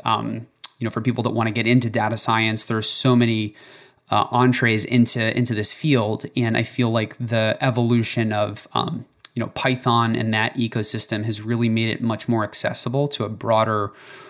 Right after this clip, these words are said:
range of, uh, range of people. I know when I was in grad school for statistics, uh, we, we used R, right? Which is, um, kind of like, uh, it's a, it's a, it's a language only, only a mother could love. <laughs> Um,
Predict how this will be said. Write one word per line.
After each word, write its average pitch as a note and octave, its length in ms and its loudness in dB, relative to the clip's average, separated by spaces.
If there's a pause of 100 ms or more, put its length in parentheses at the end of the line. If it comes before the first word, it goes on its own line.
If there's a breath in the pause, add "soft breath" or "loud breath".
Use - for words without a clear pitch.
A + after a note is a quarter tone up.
(140 loud breath)
range G#2+ 580 0
of, G#2+ 420 0
uh, G#2 340 2
range A#2+ 420 2
of G#2 220 -8
people. C3 260 2
I A2 80 2
know A#2 200 2
when B2 180 0
I A#2 100 2
was B2 160 2
in A#2 60 0
grad C3 240 0
school A#2+ 380 2
for B2 200 -2
statistics, A#2+ 580 0
uh, A#2 120 0
we, B2+ 160 0
we A#2+ 160 -2
used A2+ 240 0
R, A#2 480 4
right? A#2 260 0
Which A#2 220 -2
is, A2 240 0 (500 loud breath)
um, A2 360 2
kind A2+ 320 -2
of A2 140 -2
like, A2 480 -2
uh, A#2+ 220 2
it's A#2+ 240 0
a, A2 180 -4
it's B2 160 -2
a, G#2+ 280 -2 (440 loud breath)
it's A#2+ 180 0
a A#2 40 4
language A2+ 380 2
only, A2+ 360 2
only A2+ 240 2
a A2 60 0
mother A2 220 0
could A#2 160 -2
love. A2 440 0
<laughs> - 20 0
Um, B2 360 6